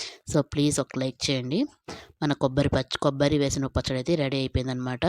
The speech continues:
చూశారు కదా, అంతే అండి, ఆయిల్ కూడా ఎక్కువ కాకుండా పచ్చడి కూడా చాలా అంటే చాలా బాగా కుదిరిందనమాట. ఈ వీడియో మీకు కూడా నచ్చుతుందని ఆశిస్తున్నాను. ఈ పచ్చడి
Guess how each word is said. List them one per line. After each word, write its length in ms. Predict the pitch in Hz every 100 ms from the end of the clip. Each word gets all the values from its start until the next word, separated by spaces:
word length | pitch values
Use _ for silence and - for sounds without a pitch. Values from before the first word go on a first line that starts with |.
| 247 - _ _ _ _ _ _ _ _ _ _ _ _ _ _ _ _ _ _ _ _ 151
చూశారు 300 | - 143 139
కదా, 200 | 139 262 - _ _ _ _ _ _ _ - _ - _ -
అంతే 360 | 151 143 135 143
అండి, 200 | 135 180 240 147
ఆయిల్ 240 | 143 147
కూడా 160 | 151 139
ఎక్కువ 220 | - 147
కాకుండా 440 | 143 135 139 131 139
పచ్చడి 360 | - 131 139 135
కూడా 160 | 135 -
చాలా 260 | 135 135
అంటే 180 | 135 131
చాలా 220 | - 139 131
బాగా 200 | 139 135
కుదిరిందనమాట. 640 | 135 131 127 131 131 127 175 269 - - _ _ _ _ _ _ _ _
ఈ 80 | 147
వీడియో 240 | 143 147 147
మీకు 180 | 143 -
కూడా 140 | 151
నచ్చుతుందని 520 | 139 - - 139 135 170
ఆశిస్తున్నాను. 680 | 139 131 139 - 131 127 160 294 - - _ _ _ _ _ _ _ _ _ _ _ _ _ _ _ _ _ _ _ _ _ _ _ _ _ -
ఈ 100 | 160 151
పచ్చడి 460 | - - 160 147